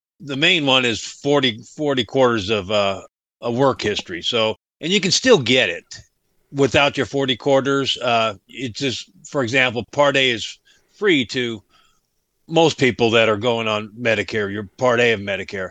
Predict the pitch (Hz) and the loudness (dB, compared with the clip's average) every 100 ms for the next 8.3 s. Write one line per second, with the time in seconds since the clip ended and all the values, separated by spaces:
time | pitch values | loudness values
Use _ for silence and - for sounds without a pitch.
0 | - - 123 143 147 135 120 131 143 139 | -12 -4 2 2 2 0 -2 -2 0 0
1 | 123 127 127 110 117 - 120 107 95 165 | -2 -2 -2 -2 -8 -6 -6 -6 -4 0
2 | 147 123 120 - - - 127 139 131 117 | 0 -2 -4 -6 -10 -18 -6 -2 -2 0
3 | 127 113 - 135 117 98 101 120 123 92 | 2 2 0 -2 0 -2 -4 -4 -4 -4
4 | 101 135 123 107 101 117 - - 110 95 | -6 -2 0 0 -4 -4 -8 -10 -6 -4
5 | 104 98 - 101 98 98 95 - - - | -6 -8 -6 -4 -2 -4 -6 -10 -20 -8
6 | 131 135 117 95 - _ - 139 123 117 | -6 0 0 0 -12 _ -4 0 2 0
7 | 104 101 104 98 - 101 90 85 98 80 | -2 -2 -4 -4 -8 -10 -10 -6 -8 -8
8 | 87 80 | -14 -18